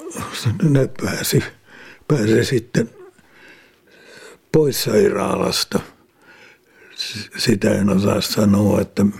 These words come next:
että mitenkä, mitenkä se siviilielämä sitten sujuu. Mulla ei ole ollut mitään mahdollisuutta seurata s-, niitä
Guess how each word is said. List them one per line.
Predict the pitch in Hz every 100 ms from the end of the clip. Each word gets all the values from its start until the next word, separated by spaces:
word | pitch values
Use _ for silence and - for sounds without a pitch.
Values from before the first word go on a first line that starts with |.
| - -
että | 202 - 107
mitenkä, | - 101 - 101 - - _ - - - -
mitenkä | - 101 - 101
se | 98 92
siviilielämä | - 107 107 196 190 101 147 147 - - - - - - -
sitten | - - - -
sujuu. | - 123 101 98 92 - _ - - -
Mulla | 104 87 - 87
ei | 87
ole | 92 - - - - - -
ollut | - 87 90 87
mitään | 82 98 90
mahdollisuutta | 87 92 90 90 85 - - - -
seurata | - - 175 175 -
s-, | - - 156 -
niitä | 180 170